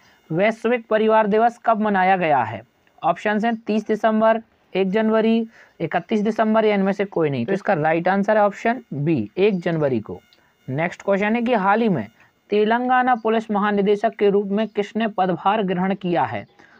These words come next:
ऑप्शंस हैं एसके रॉय या अंजनी कुमार। तो इसका राइट आंसर है ऑप्शन बी, अंजनी कुमार ने। नेक्स्ट क्वेश्चन देखें तो हाल ही में किस देश ने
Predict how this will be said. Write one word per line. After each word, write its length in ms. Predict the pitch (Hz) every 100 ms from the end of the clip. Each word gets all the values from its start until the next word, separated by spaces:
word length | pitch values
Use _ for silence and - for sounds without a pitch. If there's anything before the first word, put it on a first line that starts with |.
| -
ऑप्शंस 520 | 170 180 - 220 233 254
हैं 160 | 262 - _ _ -
एसके 420 | 180 196 - 233
रॉय 300 | 196 175 208 - _ 202
या 100 | 214
अंजनी 400 | 196 214 226 233
कुमार। 400 | 208 160 110 - _ _ _ -
तो 60 | 196
इसका 180 | 202 214
राइट 380 | 135 135 160 190
आंसर 300 | 214 226 233
है 60 |
ऑप्शन 520 | 190 180 - 226 269 285 _ _
बी, 340 | 139 139 175 104 - _ -
अंजनी 380 | 180 180 185 233
कुमार 440 | - 180 151 113
ने। 180 | 104 98 - _ _ _ _ -
नेक्स्ट 380 | 151 185 208 -
क्वेश्चन 340 | 226 226 233
देखें 240 | 240 240 240
तो 100 | 254
हाल 260 | 220 202
ही 100 | 226
में 120 | 247 240
किस 180 | 233 -
देश 220 | 214 214
ने 200 | 226 240